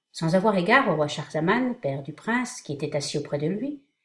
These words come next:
ni au prince que cette liberté pouvait incommoder,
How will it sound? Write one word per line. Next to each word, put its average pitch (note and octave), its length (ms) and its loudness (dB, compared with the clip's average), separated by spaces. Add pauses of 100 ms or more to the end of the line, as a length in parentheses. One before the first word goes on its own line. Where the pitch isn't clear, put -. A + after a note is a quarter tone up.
(200)
ni F#3 160 6
au F#3+ 60 6
prince E4+ 440 6
que D3+ 140 -6
cette D#3 200 -4
liberté D3+ 440 -2
pouvait D3 240 -2
incommoder, D#3 640 -4